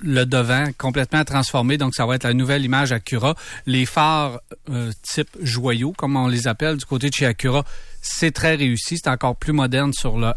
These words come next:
R D X et surtout un nouvel intérieur. Donc l'intérieur complètement redessiné et l'intérieur, on nous a dit que ça allait être utilisé dans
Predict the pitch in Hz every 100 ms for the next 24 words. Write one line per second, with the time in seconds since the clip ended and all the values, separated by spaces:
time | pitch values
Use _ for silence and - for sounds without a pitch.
0 | - 123 120 117 117 160 - - - -
1 | 226 226 - - - - 170 - 202 202
2 | - - - - - - 131 127 117 104
3 | 101 95 - - - - - - 123 120
4 | 147 135 135 139 147 - 165 175 175 -
5 | 156 143 147 151 131 127 131 - 127 131
6 | 156 - - - 135 135 156 156 139 135
7 | 160 147 131 117 120 113 135 135 113 117
8 | - 104 - 113 107 147 117